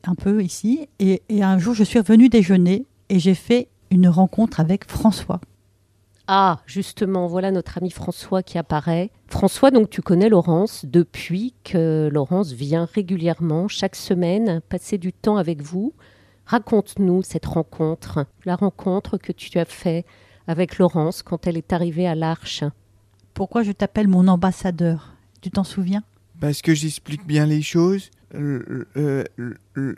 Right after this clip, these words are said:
Speaker 3: et le premier jour, euh, je t'ai in-, in-, accueilli avec François Vabre pour manger avec ton ami.
Speaker 1: C'est ça. Nous sommes venus déjeuner à l'Arche
Speaker 3: Et
Speaker 1: et c'est toi qui, qui nous as accueillis avec François. Les deux François.
Speaker 3: Oui.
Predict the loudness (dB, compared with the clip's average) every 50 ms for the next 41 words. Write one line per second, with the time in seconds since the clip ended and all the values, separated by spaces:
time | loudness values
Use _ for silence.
0 | _ -8 -6 -4 -4 -2 -4 -6 -6 -4 -4 -2 0 0 0 2 2 2 2 2
1 | 2 2 0 0 0 0 0 -2 -4 -6 -10 _ _ _ _ _ _ _ -6 -2
2 | -2 -2 0 0 0 2 2 0 -2 -6 -10 -12 _ _ -6 -4 -2 -2 -4 -6
3 | -10 _ _ _ _ _ _ _ -4 -4 -4 -2 -2 -2 0 2 2 2 2 0
4 | -2 -4 -6 -8 -6 -6 -6 -4 -2 -2 -2 0 0 0 0 0 0 0 -2 -2
5 | -4 -4 -6 -4 -2 0 0 0 0 0 0 0 0 -2 -4 -4 -6 -4 -2 -2
6 | -2 0 0 0 0 -2 -4 _ _ _ _ -4 -4 -4 -4 -2 -4 -6 -6 -6
7 | _ _ _ _ _ _ _ _ _ _ -6 -6 0 2 4 4 6 6 6 6
8 | 6 6 6 4 4 4 4 4 6 4 4 2 0 0 -2 -4 -6 -10 -12 -12
9 | _ _ _ _ _ -6 0 2 2 2 2 2 0 0 0 0 2 4 4 4
10 | 4 0 -4 0 0 4 4 4 4 4 2 2 0 0 0 0 0 2 0 -2
11 | -2 -2 0 0 0 0 -2 -6 -10 -4 -4 -4 -4 -2 -8 -8 -8 -8 _ _
12 | -4 -4 -4 0 4 4 4 4 4 2 0 0 0 0 -6 -6 -6 -8 -8 _
13 | _ _ -20 -12 0 4 6 6 6 4